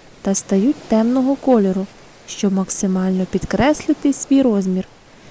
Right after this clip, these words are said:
Така поведінка характерна також для каракатиці. Так виглядають новонароджені восьминоги в яйцях. Для того, щоб сховатися від хижаків,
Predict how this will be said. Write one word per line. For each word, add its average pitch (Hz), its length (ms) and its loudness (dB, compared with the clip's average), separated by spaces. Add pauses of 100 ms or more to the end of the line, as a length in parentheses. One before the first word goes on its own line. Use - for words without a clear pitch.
(220)
Така 208 280 -2
поведінка 202 840 0 (340)
характерна 285 600 0
також 269 520 -2 (220)
для 220 200 2
каракатиці. 202 840 -2 (1500)
Так 320 240 0 (460)
виглядають 208 680 0
новонароджені 202 880 0
восьминоги 247 880 -2 (220)
в - 20 -2
яйцях. 185 520 -2 (1500)
Для 202 220 0
того, 220 340 0
щоб - 240 -4
сховатися 196 760 0
від 180 180 -4
хижаків, 190 600 -2